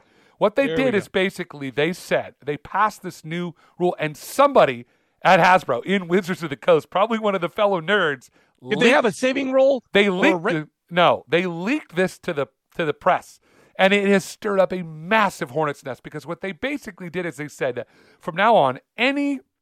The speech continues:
Speaker 1: of these, what are they, O-, O-, O G Ls, these open gaming license,
Speaker 2: Oh, yeah.
Speaker 1: anybody that was creating content,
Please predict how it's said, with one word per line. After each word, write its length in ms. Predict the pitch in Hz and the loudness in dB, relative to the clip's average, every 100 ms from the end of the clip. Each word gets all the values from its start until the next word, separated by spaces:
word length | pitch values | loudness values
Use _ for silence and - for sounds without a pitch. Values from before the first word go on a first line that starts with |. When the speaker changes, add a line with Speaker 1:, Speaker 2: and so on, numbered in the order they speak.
| _ _ _ - | _ _ _ -2
Speaker 1:
of 160 | 190 | -2
these, 240 | 170 165 - | -2 -6 -8
what 160 | 185 | -6
are 40 | 160 | -4
they, 200 | 139 131 | -4 -2
O-, 180 | - 190 | -2 -4
O-, 240 | - 180 165 | -4 -10 -8
O 140 | 190 190 | -4 -4
G 240 | 147 185 | -4 0
Ls, 240 | 170 175 160 | 2 2 0
these 180 | 135 - | -10 -6
open 300 | 208 202 151 | -6 -6 -8
gaming 300 | 165 160 143 | -8 -8 -6
license, 480 | 147 160 147 131 - | -4 -6 -10 -20 -4
Speaker 2:
Oh, 120 | 180 | -2
yeah. 360 | 160 131 147 156 | -2 -2 -2 2
Speaker 1:
anybody 420 | 196 262 285 269 | 2 2 2 0
that 240 | 196 196 185 | 2 2 2
was 220 | 175 - | -4 -8
creating 420 | - 175 190 190 | -10 -6 -6 -8
content, 640 | - - 147 175 233 240 | -8 -6 -6 -6 -4 -4